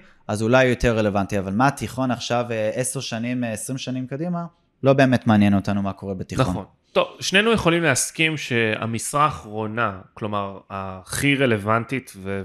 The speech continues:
Speaker 2: וטריה, היא בעצם הכי חשובה, כי כנראה אנשים לא ימשיכו ויקראו תמיד את כל המשרות, לכן הכי חשוב דווקא להשקיע באחרונה, כי משם אפשר הכי ללמוד עליכם. עכשיו,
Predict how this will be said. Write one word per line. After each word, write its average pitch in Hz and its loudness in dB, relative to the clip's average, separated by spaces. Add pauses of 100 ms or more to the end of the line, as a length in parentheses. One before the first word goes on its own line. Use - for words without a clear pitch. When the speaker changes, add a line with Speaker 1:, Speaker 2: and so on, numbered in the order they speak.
Speaker 2:
וטריה, 101 -4 (380)
היא 131 2
בעצם 160 2
הכי 196 -6
חשובה, 196 -2
כי 113 -2 (640)
כנראה 147 4
אנשים 190 0
לא 185 4
ימשיכו 175 -2
ויקראו 139 0
תמיד 127 0
את - -14
כל 123 0
המשרות, 110 -6
לכן 202 -6
הכי 190 -6
חשוב 185 -10
דווקא 180 -2
להשקיע 156 2
באחרונה, 147 -2
כי 220 -6
משם 190 0 (460)
אפשר 190 0
הכי 165 0
ללמוד 139 4
עליכם. 120 2 (400)
עכשיו, 113 2